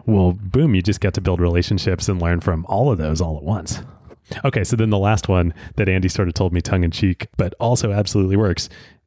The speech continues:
is beg. <laughs> Uh, and he used the example of another famous V C of, uh, his kind of vintage,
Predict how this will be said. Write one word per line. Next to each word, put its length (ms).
is 220
beg. 460
<laughs> 40
Uh, 300
and 120
he 120
used 300
the 100
example 440
of 140
another 300
famous 280
V 140
C 160
of, 200
uh, 200
his 280
kind 180
of 80
vintage, 460